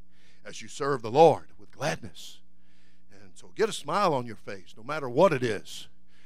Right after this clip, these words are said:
that you're asked to do. Put a smile on your face and be glad that you get to do it. And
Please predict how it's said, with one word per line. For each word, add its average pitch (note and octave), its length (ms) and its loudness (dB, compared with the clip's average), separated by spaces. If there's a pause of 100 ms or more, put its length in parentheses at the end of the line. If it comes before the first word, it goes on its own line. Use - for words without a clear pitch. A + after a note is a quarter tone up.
(140)
that A2+ 220 -8
you're B2 240 -6 (480)
asked C3+ 440 -2
to B2 100 -8
do. B2 220 -8 (1040)
Put F3+ 120 0
a D3 40 -2
smile C#3 380 -6
on G2+ 140 -10
your G2 280 -10
face - 160 -12
and F2 100 -10 (220)
be B2 120 -4
glad B2+ 500 4 (520)
that G2+ 140 -8
you G#2 60 -8
get B2+ 200 0
to G#2 100 -6
do A#2 220 4
it. - 80 -10 (960)
And G#2+ 340 -6